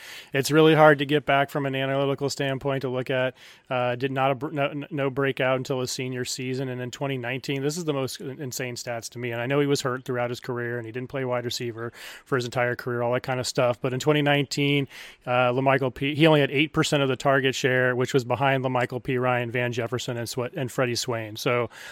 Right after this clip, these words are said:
I, I just don't know exactly what was holding him back in college, right? Other than those injuries, I guess.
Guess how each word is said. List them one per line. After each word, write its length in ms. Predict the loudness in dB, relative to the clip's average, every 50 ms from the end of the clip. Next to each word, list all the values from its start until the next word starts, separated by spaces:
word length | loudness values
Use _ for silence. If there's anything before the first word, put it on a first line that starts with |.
| -6 0
I, 220 | 0 0 2 2
I 40 | 2
just 220 | 4 4 6 8
don't 200 | 8 8 8 6
know 140 | 4 2 2
exactly 360 | 4 4 4 4 4 4 4 2
what 140 | 2 2
was 100 | 0 -2
holding 300 | 0 0 0 0 0 -4
him 100 | -6 -6
back 300 | -6 -4 -6 -6 -6 -8
in 80 | -10 -10
college, 340 | -8 -8 -8 -8 -10 -10 -8
right? 260 | -8 -8 -8 -8 -8
Other 200 | -6 -6 -4 -4
than 160 | -4 -6 -6
those 160 | -6 -8 -8
injuries, 340 | -8 -8 -8 -10 -10 -10 -12
I 80 | -12 -14
guess. 320 | -14 -16 -16 -16 -18 -20